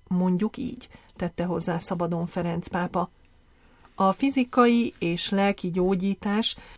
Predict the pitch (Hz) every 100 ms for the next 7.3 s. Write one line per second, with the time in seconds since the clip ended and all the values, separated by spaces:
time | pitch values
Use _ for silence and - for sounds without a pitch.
0 | _ 226 262 269 226 190 180 - 156 -
1 | - - 233 247 226 220 220 - - 190
2 | - 180 - 175 175 170 170 190 185 180
3 | 180 185 180 180 - - - 165 180 -
4 | _ _ _ _ _ - 254 220 196 196
5 | - 196 202 202 208 - 196 - 185 196
6 | 196 196 - 196 190 208 220 - 185 -
7 | 180 175